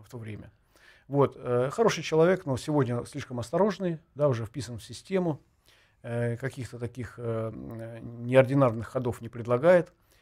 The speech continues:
Есть Иван Иванович Мельников, с которым мы работали, э, тоже ещё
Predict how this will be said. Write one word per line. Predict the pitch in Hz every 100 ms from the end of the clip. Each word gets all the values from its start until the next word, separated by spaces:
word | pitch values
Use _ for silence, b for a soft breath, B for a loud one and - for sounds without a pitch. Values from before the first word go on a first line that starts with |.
| _
Есть | 196 185
Иван | 170 160 151 131
Иванович | 147 156 -
Мельников, | 123 127 113 107 113 - _
с | _
которым | - 117 127 123
мы |
работали, | 120 120 117 110 110 110 107
э, | - 117 113
тоже | 139 123 113
ещё | - 117